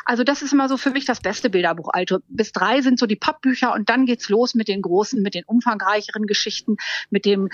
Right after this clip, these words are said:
Schauen über den Tellerrand und gucken, was gibt's noch auf der Welt. Ich liebe übrigens immer auch oder achte auch auf Vorsatzseiten. Ich weiß nicht, wie euch das geht.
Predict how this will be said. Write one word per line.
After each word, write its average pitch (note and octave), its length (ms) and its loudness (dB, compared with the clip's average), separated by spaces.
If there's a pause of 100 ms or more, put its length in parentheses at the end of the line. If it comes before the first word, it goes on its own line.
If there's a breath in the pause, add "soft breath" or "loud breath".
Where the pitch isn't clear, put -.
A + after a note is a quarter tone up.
(100)
Schauen A3 380 2
über A3 160 0
den G#3 160 0
Tellerrand G3 640 -2
und F#3 140 -8
gucken, G#3 360 -2 (280 loud breath)
was G3+ 220 0
gibt's - 220 -2
noch G3 160 2
auf - 180 -4
der G3+ 180 0
Welt. F3+ 340 -2 (480 loud breath)
Ich - 140 0
liebe D4 240 4
übrigens C4+ 440 2
immer A#3+ 280 2
auch A#3 100 -2
oder G#3+ 220 0
achte - 320 -2
auch A#3+ 140 0
auf - 120 -6
Vorsatzseiten. F#3 800 -2
Ich - 120 -6
weiß G#3 200 -2
nicht, A3+ 140 -4
wie A3 100 0
euch B3 160 -2
das - 240 -4
geht. G#3+ 280 0